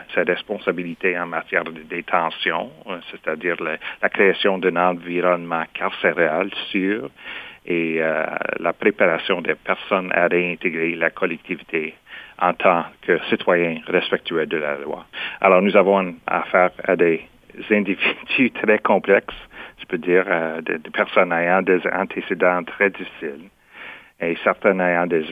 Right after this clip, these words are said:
euh, attitudes très criminalisées, euh, d'autres ayant vécu d'expériences horribles de violence, d'autres encore ayant des problèmes de santé mentale, et beaucoup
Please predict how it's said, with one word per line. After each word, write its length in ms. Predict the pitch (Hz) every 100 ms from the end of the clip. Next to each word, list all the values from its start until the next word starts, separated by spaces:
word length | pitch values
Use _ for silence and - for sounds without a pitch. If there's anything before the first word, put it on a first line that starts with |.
| -
euh, 140 | 82 80
attitudes 500 | - - 80 - 95
très 240 | - - 95
criminalisées, 1000 | - 101 95 92 85 80 80 87 80 143 160 -
euh, 220 | 101 87 80
d'autres 340 | 87 95 -
ayant 300 | 85 82 82
vécu 400 | 80 82 - 92
d'expériences 800 | 80 - - 95 87 85 87 -
horribles 360 | 95 80 85 104 _ _ _ - - -
de 80 | -
violence, 680 | 78 85 80 80 104 104 98 -
d'autres 280 | 92 85 85
encore 440 | 80 - 90 85
ayant 240 | 85 82 87
des 140 | 87
problèmes 480 | 82 90 82 85 87
de 80 | 82
santé 320 | - 76 80
mentale, 800 | 76 76 78 - 104 101 101 98
et 80 | 92
beaucoup 500 | 85 101 - 120 98